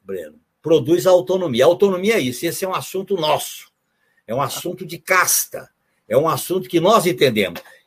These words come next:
E não é verdade. Então, eu acho que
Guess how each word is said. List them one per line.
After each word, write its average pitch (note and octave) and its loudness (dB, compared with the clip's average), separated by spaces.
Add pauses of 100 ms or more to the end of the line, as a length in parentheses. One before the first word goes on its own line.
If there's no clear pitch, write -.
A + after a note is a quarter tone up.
E E4 -6
não F4 -2
é D#4 6
verdade. D3+ 4
Então, G3+ -2
eu D3 4
acho E3 0
que D3+ -6